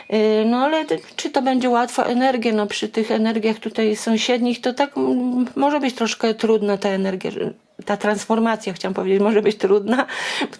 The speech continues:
zresztą transformacja z regu-, z reguły jest trudna. No bo coś trzeba zmienić, może coś pozostawić ze sobą, może z czegoś zrezygnować, może coś odpuścić, może coś przebaczyć komuś. No, różne są tutaj opcje, tysiące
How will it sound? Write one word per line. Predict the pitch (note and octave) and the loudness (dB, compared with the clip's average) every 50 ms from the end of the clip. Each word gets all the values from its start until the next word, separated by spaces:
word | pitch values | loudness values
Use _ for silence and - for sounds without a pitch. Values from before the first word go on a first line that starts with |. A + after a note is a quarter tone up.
| - - | -12 -4
zresztą | - D#4 C4 - A#3+ A#3 | -2 -2 0 0 -2 -2
transformacja | G#3+ - A3 A3 A3 A3 - - G#3+ G#3 G#3+ G#3+ G#3+ - A3 | -2 0 -2 -2 -2 -2 -2 0 2 2 2 2 0 -2 -2
z | G#3+ | 0
regu-, | B3 A#3+ A#3+ A#3 C#4 B3 A3+ - - | 0 0 2 2 2 2 2 0 -2
z | G#3 | -2
reguły | A3 A#3 A#3+ A#3 C4 A#3+ A3 | 0 0 2 2 4 4 4
jest | A3+ A3 A3+ | 2 0 0
trudna. | - G#3 A3+ A3 F#3+ G#3+ A#3 A#3+ B3+ B3+ B3+ - - - - - - - - - - - - - | 0 0 0 2 2 0 0 0 -2 -4 -8 -14 -16 -14 -14 -12 -12 -12 -14 -14 -14 -16 -8 -2
No | A3+ A3+ A#3 A3+ | 0 0 2 2
bo | A3 A#3+ | 2 0
coś | A#3+ B3 B3 A#3+ A#3 - | 0 0 -2 -2 -2 0
trzeba | - B3+ A#3 A3 A#3 | -2 0 0 0 0
zmienić, | A3 A#3+ B3 B3 B3 A#3+ A3 G#3+ - | 2 2 2 2 2 2 0 0 0
może | G3+ G3+ G3 G3+ | -2 -2 -2 -2
coś | G3+ - A#3 G#3+ | -2 -2 -2 -2
pozostawić | - - A#3 A3 A#3 A3+ A3+ - B3 A#3+ A#3 A#3 G3+ F#3+ | -2 -2 0 0 0 -2 0 0 0 2 2 0 -2 -2
ze | G#3 G3+ | -4 -4
sobą, | G3 - G3+ F#3+ G3 G3 | -2 -2 -2 0 0 0
może | G3 G3 G3+ G#3 A3 | 0 -2 -2 -2 -4
z | G#3+ - | -4 -2
czegoś | - A3+ G#3+ A#3 G#3+ | -4 0 0 0 2
zrezygnować, | A3 A3+ A#3 A#3+ G#3+ A3+ A#3+ G#3 A#3 A3 A#3 A#3+ B3 B3 A#3+ A3 A3+ G#3+ G#3 G#3 - | 2 2 2 2 0 0 0 2 2 2 4 4 2 2 2 2 0 0 0 -2 -2
może | G#3+ G#3+ G#3 G#3 G#3+ | 0 0 0 0 -2
coś | G#3+ - A3 G#3+ A3+ | 0 -2 -2 -2 -2
odpuścić, | A3+ A3+ - - - B3 A#3+ - - - - G3+ G3 - - - - - - - - - | -4 -4 -6 -4 -2 -2 -2 -2 -4 -2 -4 -4 -4 -4 -10 -14 -12 -12 -12 -14 -6 -4
może | G3+ G#3 G#3 G#3+ | 0 2 2 2
coś | G#3+ A#3 A3+ - | 2 0 -2 -2
przebaczyć | - - - - B3 A#3 G#3 B3 B3+ C#4 C4+ - B3+ A3 - | -4 -4 0 0 0 2 4 4 2 2 2 0 -2 -2 -2
komuś. | - - A3+ G#3+ G#3+ G#3 G3+ G3 - - A3+ A#3 A3+ - | -2 -2 -2 0 0 0 -2 -4 -6 -6 -6 -6 -6 -6
No, | C4 B3 C#4 C4+ C4+ C4+ - | -2 0 0 2 2 2 0
różne | - - - A#3 B3+ B3 A#3 A#3 A#3 A3 | 0 -2 -4 -2 -2 -4 0 0 -2 -2
są | - A3+ G#3+ | 0 -2 -2
tutaj | G#3 A3+ A3 - G#3+ - | -2 -2 -4 -2 -2 -2
opcje, | - A3 - - A3+ A3 | -2 -2 0 -2 -4 -2
tysiące | - A3+ - - - A#3+ A3+ - - - | 0 -2 0 2 0 0 0 0 -4 -4